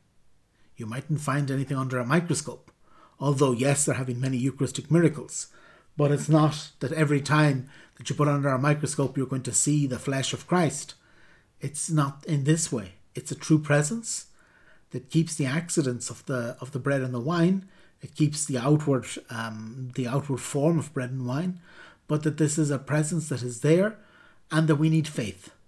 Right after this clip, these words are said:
We need this gift of faith to believe it. That so often people doubt, and the real, uh, answer to the doubt has to be prayer. To pray to the Heavenly Father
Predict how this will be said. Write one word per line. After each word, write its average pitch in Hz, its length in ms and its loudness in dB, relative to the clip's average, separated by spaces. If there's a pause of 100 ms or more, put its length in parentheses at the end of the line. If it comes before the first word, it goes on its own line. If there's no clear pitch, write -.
(100)
We 139 120 -4
need 147 180 0
this 127 200 -6
gift 165 520 2 (100)
of - 80 -14
faith - 560 -4 (120)
to 147 80 -4
believe 123 360 -4
it. - 200 -20 (1000)
That 120 100 -10
so 135 260 -2
often 156 540 0 (100)
people 151 380 0
doubt, 175 540 -2 (840)
and 156 180 2
the 147 120 2
real, 170 520 6 (400)
uh, 147 340 -10
answer 196 300 2
to 180 140 -6
the 151 80 0
doubt 160 280 -2 (120)
has 180 160 -2
to - 100 -10
be 175 120 0
prayer. 127 420 -8 (720)
To 143 100 -8
pray 185 600 2 (420)
to - 80 -18
the 175 100 -6
Heavenly 151 300 2
Father 160 420 -2